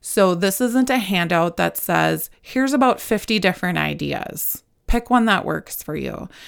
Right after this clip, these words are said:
This isn't a handout that you need a college degree to understand and get. These are handouts that are written in plain language with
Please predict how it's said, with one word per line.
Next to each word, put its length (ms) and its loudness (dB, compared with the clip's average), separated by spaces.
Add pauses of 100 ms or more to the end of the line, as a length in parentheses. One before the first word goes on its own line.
(200)
This 220 2
isn't 300 2
a 100 2
handout 800 -2
that 180 0
you 100 -2
need 180 2
a 40 4
college 540 0
degree 440 -4
to 220 -8
understand 1040 -6 (100)
and 280 -4
get. 460 -2 (460)
These 280 0
are 220 2
handouts 560 -2
that 160 -2
are 140 0
written 460 -2 (120)
in 200 -2
plain 760 -4
language 960 -4 (800)
with 540 0